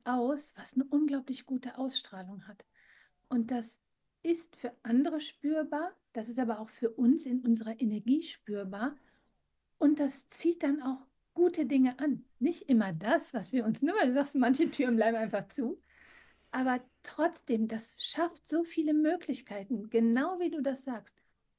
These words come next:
Und tun wir das nicht, ist dieses Feld nicht da. Es ist nicht da, weil es sich, weil sich unsere Kraft nicht ausdehnt. I love it. Monika, I love it. Wirklich. Es ist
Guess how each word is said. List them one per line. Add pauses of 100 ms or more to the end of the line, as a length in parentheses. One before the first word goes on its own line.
(180)
Und
tun
wir
das
nicht, (400)
ist
dieses
Feld
nicht
da. (100)
Es
ist
nicht
da, (300)
weil
es
sich, (580)
weil
sich
unsere
Kraft
nicht
ausdehnt. (1500)
I
love
it. (280)
Monika,
I
love
it. (300)
Wirklich.
Es
ist